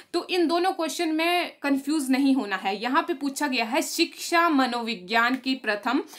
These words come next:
प्रयोगशाला। ऑप्शन नंबर ए है जॉन ड्यूबी, ऑप्शन टू है वॉटसन, ऑप्शन थ्री है विलियम वुंट, ऑप्शन फ़ोर है यहाँ पे थॉर्नडाइक,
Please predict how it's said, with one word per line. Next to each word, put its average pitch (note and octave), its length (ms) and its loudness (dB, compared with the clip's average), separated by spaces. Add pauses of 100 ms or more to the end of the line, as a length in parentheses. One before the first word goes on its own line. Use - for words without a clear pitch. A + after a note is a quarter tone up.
(220)
प्रयोगशाला। B3 1000 2
ऑप्शन A#3+ 320 0
नंबर B3 220 0
ए D4+ 220 0
है E4+ 200 2
जॉन A3 340 0
ड्यूबी, B3 460 2 (240)
ऑप्शन B3 340 0
टू E4 280 0
है D4 180 4
वॉटसन, A#3+ 680 0
ऑप्शन A#3 380 -4
थ्री C#4+ 320 0
है C#4+ 200 0
विलियम G#3+ 420 0
वुंट, C4 340 0
ऑप्शन A3 420 -4
फ़ोर C#4+ 380 -2
है C4 240 0
यहाँ G#3+ 320 -2
पे A3+ 280 0
थॉर्नडाइक, G#3 680 2